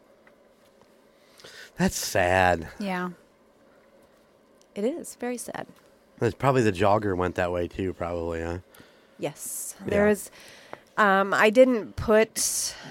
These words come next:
Speaker 3: um, how many crashes and people that have died along the road, but there has been many. And this, and this will state that, kind of,
Speaker 2: <laughs>
Speaker 3: sorta. Riv-,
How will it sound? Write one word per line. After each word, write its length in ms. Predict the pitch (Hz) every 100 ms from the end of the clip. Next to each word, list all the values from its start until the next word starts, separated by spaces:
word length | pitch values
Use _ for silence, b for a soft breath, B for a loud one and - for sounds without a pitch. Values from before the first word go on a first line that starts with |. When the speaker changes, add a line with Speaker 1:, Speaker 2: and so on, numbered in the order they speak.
| 330 B B B B B _ _ -
Speaker 3:
um, 600 | 196 180 - - - 196 _ _ -
how 140 | 208
many 200 | 208 196
crashes 680 | 185 - 180 180 - 175 165
and 140 | 165
people 300 | - 185 170
that 140 | 165 160
have 180 | 156
died 520 | 156 170 170 175 165 170 B B B 196
along 300 | 185 170 170
the 100 | 165
road, 380 | 160 151 165 - B B B B -
but 160 | - 170
there 180 | 170 170
has 140 | 175
been 240 | 175 175 160
many. 340 | 151 - 185 _ _ _ - _ _ _ - - -
And 120 | 185
this, 200 | 160 -
and 340 | 165 170 165 -
this 300 | - 175 -
will 80 | 156
state 300 | - 160 -
that, 180 | - - B B _
kind 240 | - 151 -
of, 80 | 104
Speaker 2:
<laughs> 40 |
Speaker 3:
sorta. 320 | - 147 160 - B B B 269
Riv-, 580 | 349 240 233 214 220